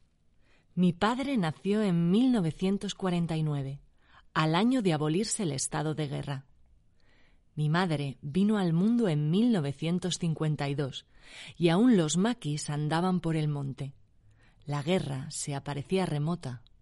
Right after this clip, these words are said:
pero estaba ahí. Y ahí continúa. Costuras.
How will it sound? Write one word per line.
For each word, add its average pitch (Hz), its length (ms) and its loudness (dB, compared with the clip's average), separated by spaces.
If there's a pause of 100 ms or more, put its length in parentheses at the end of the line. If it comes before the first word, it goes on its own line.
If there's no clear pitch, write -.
(400)
pero 147 200 -2
estaba 143 440 -2
ahí. 135 260 -6 (1300)
Y 151 120 -4
ahí 139 200 -4
continúa. 156 760 -2 (2000)
Costuras. 185 920 0